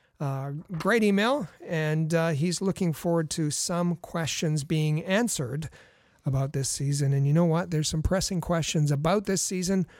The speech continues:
What are we gonna talk about next, next week on the podcast? Well,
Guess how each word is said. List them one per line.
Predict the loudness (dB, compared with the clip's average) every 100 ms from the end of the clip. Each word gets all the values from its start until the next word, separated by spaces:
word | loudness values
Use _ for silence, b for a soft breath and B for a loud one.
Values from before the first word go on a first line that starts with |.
| B
What | 0
are | 2
we | 2
gonna | 0
talk | 0 -4 0
about | 0 2
next, | 0 0 -6 -2
next | 0 0 0 -2
week | -2 -4 _
on | 0 2 2
the | 2
podcast? | 0 0 0 -2 -2 0
Well, | 0 0 -2